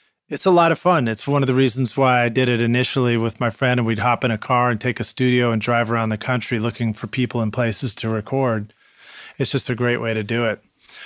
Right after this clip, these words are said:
Well, um, Nikolai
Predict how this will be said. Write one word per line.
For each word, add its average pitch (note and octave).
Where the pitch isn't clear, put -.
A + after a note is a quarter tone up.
Well, E3+
um, D#3+
Nikolai E3+